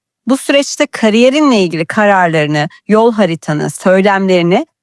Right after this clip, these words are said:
ve hatta yöneticilerle ilişkini tekrar değerlendirme şansı bulacaksın. Bu arada korkma, on Ağustos'tan sonra Merkür yeniden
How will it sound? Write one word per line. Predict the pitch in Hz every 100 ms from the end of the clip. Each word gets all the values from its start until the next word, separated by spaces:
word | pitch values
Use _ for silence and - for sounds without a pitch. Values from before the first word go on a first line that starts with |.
| _
ve | 196
hatta | 180 - 277 _ 196 175
yöneticilerle | 170 196 190 - 196 196 196 214 220 170
ilişkini | 165 165 - - 277 381 _ -
tekrar | 262 226 175 160
değerlendirme | 220 214 180 175 170 160 175
şansı | - 202 185 - 247
bulacaksın. | 190 160 156 - - 339 - _ _ _ _
Bu | 269
arada | 277 302
korkma, | - 277 302 247 269 403 -
on | 247
Ağustos'tan | 247 254 - 247 - 262 262
sonra | - 247
Merkür | 247 247 254 -
yeniden | 240 254 247 226 285